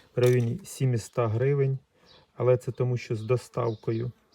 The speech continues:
Е, якщо дивитися, наприклад, на розборці, то вони на ці, за ці, за цей один ліхтар хочуть півтисячі гривень. Самі розумієте, ну, вони стоять уже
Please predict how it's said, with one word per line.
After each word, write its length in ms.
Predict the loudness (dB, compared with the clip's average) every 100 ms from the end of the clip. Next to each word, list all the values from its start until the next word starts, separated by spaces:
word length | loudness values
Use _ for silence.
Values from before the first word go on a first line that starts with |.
| -20 -20 -20 -20 -20 _
Е, 340 | 2 4 4 4
якщо 400 | 2 2 0 4
дивитися, 600 | 6 6 4 2 2 2
наприклад, 600 | 2 2 0 2 0 2
на 120 | 2
розборці, 760 | 4 2 0 2 0 -2 -8 -8 0
то 140 | 2
вони 400 | 4 2 0 -2
на 200 | -2 -4
ці, 220 | -4 -6
за 160 | 0 0
ці, 340 | 0 -4 -4 -6 _ _ _ _ -20 _ _
за 180 | 0 0
цей 260 | 4 4 4
один 240 | 2 2
ліхтар 500 | 0 0 0 0 -2 -10 _ -20 _ _ _
хочуть 500 | 4 4 4 -4 -6 -2
півтисячі 720 | 0 0 -2 -2 -4 -4 0
гривень. 400 | 2 2 -2 -6 _ _
Самі 320 | -2 2 4
розумієте, 720 | 2 2 2 4 4 2 0
ну, 320 | -2 0 -2 -6 _ _ _ _ _ -20 _ 2
вони 220 | 6 6
стоять 580 | 4 2 4 4 0 -6
уже 540 | -2 -2 6 6 6